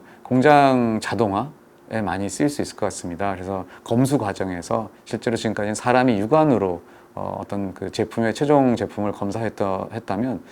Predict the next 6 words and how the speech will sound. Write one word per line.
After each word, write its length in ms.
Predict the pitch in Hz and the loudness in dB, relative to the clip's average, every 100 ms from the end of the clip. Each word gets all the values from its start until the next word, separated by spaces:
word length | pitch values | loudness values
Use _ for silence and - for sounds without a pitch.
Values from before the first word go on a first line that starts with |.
| - - | -18 -6
이제는 420 | 107 107 101 95 | -2 0 -2 -4
실제로 440 | - - 113 107 - - - | -10 -4 -2 -2 -4 -12 -8
기계가, 500 | 120 123 92 87 90 - - - - | 2 4 4 2 -8 -16 -20 -20 -14
어, 340 | 95 95 92 - - - | -12 -12 -14 -18 -18 -4
컴퓨터가 580 | 147 139 110 101 131 | -2 -2 0 4 2
그 500 | 135 101 95 95 92 | 2 0 0 -2 -4